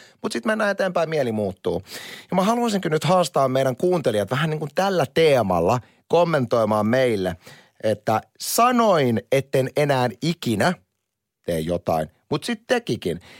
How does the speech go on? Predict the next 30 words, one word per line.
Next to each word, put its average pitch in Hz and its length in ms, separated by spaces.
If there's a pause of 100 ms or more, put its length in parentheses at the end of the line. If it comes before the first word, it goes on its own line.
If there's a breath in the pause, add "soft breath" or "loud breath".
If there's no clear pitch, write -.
(160 loud breath)
Eli 143 120
mikä 226 280
on 208 100
sun 208 240
elämässä 139 400
ollut 135 180
semmonen 147 400
juttu, 127 540
minkä 120 200
sä 120 80
oot 120 120
tehnyt 190 460
kerran 143 540 (140)
tai 98 160
useamman 101 500
kerran, 92 420
mut 127 220
oot 135 180
hyvin 190 220
painokkaasti 110 840
sanonut 98 440
sen 92 220
jälkeen, 87 380
että 117 120
nyt 156 140 (160)
ei 143 300
enää 127 340 (180)
ikinä 135 480
tuu 101 200
tapahtuun. 117 760